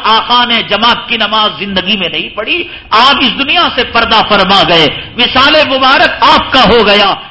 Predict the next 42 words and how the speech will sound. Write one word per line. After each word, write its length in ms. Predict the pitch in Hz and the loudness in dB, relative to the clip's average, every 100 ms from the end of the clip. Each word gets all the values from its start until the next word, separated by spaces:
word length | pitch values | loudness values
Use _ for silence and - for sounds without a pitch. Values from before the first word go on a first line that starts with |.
| - | -10
یہ 140 | 208 | -8
اجتہاد 680 | 254 - - 196 196 254 214 | -6 -8 -6 -4 -2 -2 -2
ہے 300 | 240 320 339 330 - - | 0 0 0 -2 -10 -8
سیدنا 400 | 330 311 262 262 | -4 -2 -2 0
امام 380 | 247 226 208 214 202 170 | 0 -2 -4 -6 -6 -6
اعظم 320 | 170 233 208 | -4 -4 -6
ابو 140 | 170 | -8
حنیفہ 320 | 156 160 151 135 | -10 -10 -8 -6
رحمۃ 340 | 117 - - | -6 -10 -16
اللہ 380 | 104 95 - - | -12 -10 -10 -14
علیہ 260 | - - | -16 -18
کا۔ 100 | - - - - - - - - - - - | -20 -20 -20 -20 -20 -20 -20 -20 -20 -10 -4
اب 100 | 330 | -2
اس 140 | 302 - | -2 -4
کے 80 | 294 | -4
مقابلے 580 | 269 254 247 226 208 190 | -2 0 0 0 -2 -4
میں 340 | 175 139 - - 185 | -6 -10 -14 -20 -8
میرے 180 | 226 | -6
پاس 220 | 233 247 - - | -4 -4 -4 -6
ستر 360 | - 262 302 | -6 -4 -4
حدیث، 260 | 220 214 - | -4 -6 -10
ستر 380 | 196 - 226 196 | -12 -4 -2 -2
حدیثیں 300 | 214 202 240 | -4 -4 -6
تو 180 | 240 | -4
رکھ 240 | 214 294 240 | -2 0 0
لے، 180 | 175 131 - - - | -2 -4 -8 -20 -4
آقا 340 | 165 185 233 208 | -2 2 2 2
کا 200 | 196 170 | 2 0
عمل 220 | 214 185 | 0 -2
تو 140 | 196 | -2
یہ 140 | 180 190 | 0 0
ہے 160 | 196 | 0
کہ 120 | 196 | -2
بغیر 300 | 165 165 196 208 - | -2 0 0 0 0
فاتحہ 520 | 175 170 160 196 190 | -2 -2 -2 -2 -2
کے 60 | 160 | -2
آپ 220 | 151 - | -4 -6
کی 80 | 143 | -10
نماز 340 | 123 147 156 | -8 -10 -12
ہو 180 | 120 98 | -14 -12
گئی 260 | 101 - | -12 -12
ہے۔ 100 | 85 | -14